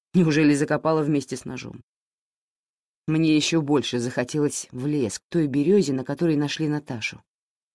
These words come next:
Я с грустью посмотрела в окно. Кромешная темнота. «Ты как будто разочарована», заметил он. Я поджала губы.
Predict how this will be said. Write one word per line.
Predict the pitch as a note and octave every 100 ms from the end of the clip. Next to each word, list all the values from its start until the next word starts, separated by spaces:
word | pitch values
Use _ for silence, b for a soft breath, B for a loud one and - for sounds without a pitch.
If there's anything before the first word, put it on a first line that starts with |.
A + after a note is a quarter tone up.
| _ _ _ _ _ _
Я | A3 A3
с | E3+
грустью | F3+ F#3+ - D3+
посмотрела | C#3+ - B2+ C3 C3 B2
в |
окно. | A#2 - A2+ G#2 - _ _ _ _ _ -
Кромешная | D3 C#3+ C3+ A2+ A#2+ A#2+
темнота. | - B2 A#2 - A2+ A2+ _ _ _ _ _ _ _ _ _ _ _ _
«Ты | - A#2 A2 G2+
как | - G#2+ G#2
будто | A#2 A#2+ A#2
разочарована», | A2+ G#2+ - G#2+ C3 A2+ F#2 - _ _ _ _ -
заметил | A2+ A2+ G#2 - G2
он. | F#2 - _ _ _ _ _ _ _ _
Я | G#2 G2+
поджала | G#2+ G#2 A2 G#2+
губы. | G2+ G2+ -